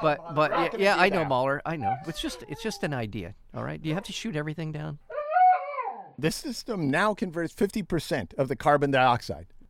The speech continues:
Speaker 1: Yeah.
Speaker 2: That's pretty good.
Speaker 1: Yeah.
Speaker 2: If they can get a better system, you know,
Speaker 1: Yeah, they will
Speaker 2: make
Speaker 1: refine
Speaker 2: it close
Speaker 1: yeah.
Speaker 2: to eighty percent.
Speaker 1: Yeah, yeah.
Speaker 2: And unfortunately, it only operates on a small scale now. But work on it. This
Speaker 1: Yes.
Speaker 2: is new.
Speaker 1: Yes. All right.
Speaker 2: Ah.
Speaker 1: All right. Jesus.
Speaker 2: In Los Angeles.
Speaker 1: Yes.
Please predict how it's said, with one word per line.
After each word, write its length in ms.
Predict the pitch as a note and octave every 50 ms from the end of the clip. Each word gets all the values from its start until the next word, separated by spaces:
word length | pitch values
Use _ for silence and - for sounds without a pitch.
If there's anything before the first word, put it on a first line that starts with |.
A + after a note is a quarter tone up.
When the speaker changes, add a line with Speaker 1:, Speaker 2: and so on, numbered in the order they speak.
| - -
Speaker 1:
Yeah. 100 | D#4+ D#4
Speaker 2:
That's 140 | A3+ G#3 -
pretty 240 | - G#3 F#3+ E3+
good. 260 | C#3+ D3 D#3+ F#3 A#3 E4+
Speaker 1:
Yeah. 80 | G#3
Speaker 2:
If 100 | D3 C3+
they 80 | F3 E3
can 160 | - F#3 F3
get 140 | F3 E3+ E3+
a 40 | D3+
better 280 | D#3+ F3+ F#3 F#3 D#3
system, 480 | - - G3 A#3 - - C#4+ D4+ B3+ -
you 80 | D3 D3
know, 200 | D#3 F#3+ G#3 - -
Speaker 1:
Yeah, 160 | - B2+ G3+
they 160 | E3 G3+ A#3+
will 200 | C4+ B3+ B3 F3
Speaker 2:
make 260 | E3 D#3+ E3 F#3 -
Speaker 1:
refine 160 | - G#3 D3
Speaker 2:
it 20 | G3+
close 180 | - F3+ E3+
Speaker 1:
yeah. 40 | G3
Speaker 2:
to 100 | - - -
eighty 260 | C3+ C#3 D3 D#3+ F3 F3
percent. 360 | - F3+ E3 - F#3+ G3 A3
Speaker 1:
Yeah, 140 | - D4+ - - - -
yeah. 140 | - G#3 A#3
Speaker 2:
And 200 | E3 D#3 E3+ E3+
unfortunately, 720 | F3 F3+ E3+ - A#3 A#3+ A3+ - - G3 F3+ E3+ E3 D3+ - - - - -
it 120 | D3 D3
only 240 | F3+ F#3+ F#3+ E3+ D#3+
operates 460 | D#3+ E3 D#3+ - E3+ D3+ D3 - -
on 140 | D3 C#3 A#2
a 60 | G#2
small 380 | - - - D#3+ D#3+ E3 D3 B2+
scale 460 | - - - C#3+ E3+ F3+ D#3 B2 G#2+
now. 380 | G2+ F#2+ F2+ E2 F#2+ A#2+ A#2+ - - - -
But 260 | A#2+ C3 C3+ C3 - - - -
work 300 | - G3 A#3+ C4+ C4+ -
on 160 | G3+ D#3+ C3+
it. 180 | G#2 F2 - - - - -
This 100 | - D#3+ A3+
Speaker 1:
Yes. 20 | A3+
Speaker 2:
is 160 | A3 F3 F#3+
new. 280 | B3+ C4 C4 A3+ C3 -
Speaker 1:
Yes. 220 | C#3 D3+ F3 - - - B5 A#5 A#5 A#5+ A#5+ A#5+ A#5 A#5 A#5 A#5+ A#5+ A#5 A5+ A5+
All 120 | - - -
right. 220 | - - C#3 D3 D#3+
Speaker 2:
Ah. 180 | - - - - -
Speaker 1:
All 60 | -
right. 280 | - D#5+ - - - C3
Jesus. 300 | D3 - - - - - - - - - - - - - -
Speaker 2:
In 500 | C#3 F3 G3+ A3 A3+ A3+ A3+ A3+ A3 G#3+
Los 340 | G3+ F#3+ G3 F#3 - - - - - -
Angeles. 580 | D3 E3 D#3+ B2 A2+ F2 F#2+ F#2 - - - -
Speaker 1:
Yes. 300 | F#2 E2 - - -